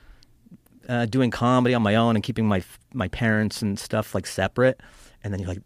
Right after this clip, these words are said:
"They gotta come see you." And then on the podcast, I was like, uh, I just always had this fantasy of, like, it, when they see me, it being so good to counteract how bad that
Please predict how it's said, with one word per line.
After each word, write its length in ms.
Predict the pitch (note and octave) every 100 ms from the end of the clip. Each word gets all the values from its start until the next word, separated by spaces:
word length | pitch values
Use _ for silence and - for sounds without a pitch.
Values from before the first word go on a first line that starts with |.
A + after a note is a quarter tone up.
| -
"They 100 | A2
gotta 220 | G#3 A3
come 180 | - F#2+
see 220 | - E2+
you." 240 | E2+ E2 - _ _ _ _ _ - A#2+
And 200 | A#2 A2
then 260 | A#2+ G#2+ - _ _ _ _
on 100 | -
the 60 | G#2+
podcast, 380 | - G2+ G2 G#2
I 20 |
was 120 | G2
like, 260 | G2 F#2+ -
uh, 340 | G#2 G2+ G2+ - - -
I 80 |
just 140 | C3+ D#3+
always 140 | D3+
had 100 | C#3+
this 120 | G#2+ -
fantasy 440 | G#2 G2+ F#2+ G#2
of, 120 | F2+ F#2
like, 220 | F2+ F2+ _ - _
it, 180 | C3 - _ _ _ _ _
when 220 | - C3+ D3
they 100 | C3+
see 300 | - A#2+ A#2+
me, 180 | C3+ C3+
it 180 | C3+ -
being 180 | B2+
so 280 | A#2 - A#2
good 420 | G2 G2+ G#2 G#2+ - _ _ - - - _
to 320 | - A#2+ G#2+ G2+
counteract 560 | C3 A#2+ A2 G2 G2+
how 140 | - G2+
bad 400 | F#2 F2+ G2+ F#2
that 280 | F2+ F2+